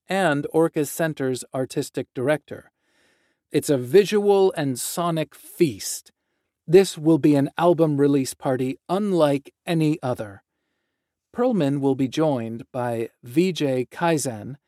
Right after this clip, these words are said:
Everett Keithhart, and musicians from Los Angeles, the Bay Area, and Portland.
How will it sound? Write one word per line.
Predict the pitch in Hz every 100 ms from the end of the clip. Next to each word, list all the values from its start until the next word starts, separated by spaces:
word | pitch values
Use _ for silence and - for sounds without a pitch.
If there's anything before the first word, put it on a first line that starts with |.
| _ _ 156
Everett | 143 123 123 - _ -
Keithhart, | 190 170 131 107 117 _ _ _ _ _ -
and | 156 143
musicians | 156 165 233 - 143 139
from | - 147 135
Los | 135 135
Angeles, | 185 165 113 107 - - - _ _
the | 131
Bay | 165 165 156
Area, | 143 131 127 156 175 -
and | 156 156 -
Portland. | 185 165 139 117 104